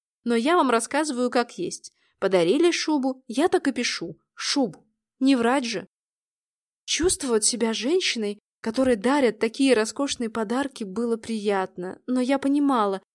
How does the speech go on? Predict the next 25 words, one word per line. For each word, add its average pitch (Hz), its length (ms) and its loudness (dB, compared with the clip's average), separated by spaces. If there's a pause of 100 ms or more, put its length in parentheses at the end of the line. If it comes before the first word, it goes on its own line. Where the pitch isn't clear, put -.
(160)
что - 220 -2
моя 254 280 2
старая 240 460 0
шубейка 247 600 -4
просто 262 420 0
кричала 262 640 0
во 226 140 0
весь 220 240 -4
голос, 196 500 0 (240)
что - 200 -4
ей 233 180 -2
пора 226 320 0
на 254 120 2
пенсию, 202 640 -6
на 220 120 0
заслуженный 233 680 0
отдых, 190 440 -6 (440)
и 254 80 -2
самым 226 440 0
откровенным 226 760 -2
образом 233 480 0
провоцировала 226 840 0
на 202 120 -2
замену 190 440 -4
себе. 175 420 -6